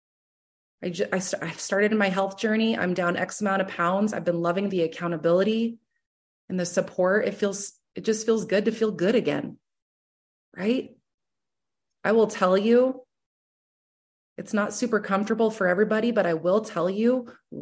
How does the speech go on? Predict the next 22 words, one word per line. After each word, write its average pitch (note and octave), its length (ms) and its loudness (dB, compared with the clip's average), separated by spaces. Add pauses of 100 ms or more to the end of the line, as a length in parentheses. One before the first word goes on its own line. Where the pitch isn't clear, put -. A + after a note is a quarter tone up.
(140)
I've E3+ 160 0
never F#3 480 2
in F3+ 200 0
the D#3+ 80 0
six F#3+ 340 -6
years F#3+ 180 0
of F#3 140 -2
coaching E3 380 -2
had D3+ 160 -2
a D3+ 40 -2
single F3+ 400 -4
person D#3+ 440 -4
regret D3+ 560 -2 (260)
being D#3+ 380 -2 (100)
truthful D3 500 -4
about C#3+ 280 -2
where C#3+ 140 -2
they're A2+ 180 -4
at - 200 -6
in - 60 -12
their - 100 -8
journey. - 460 -10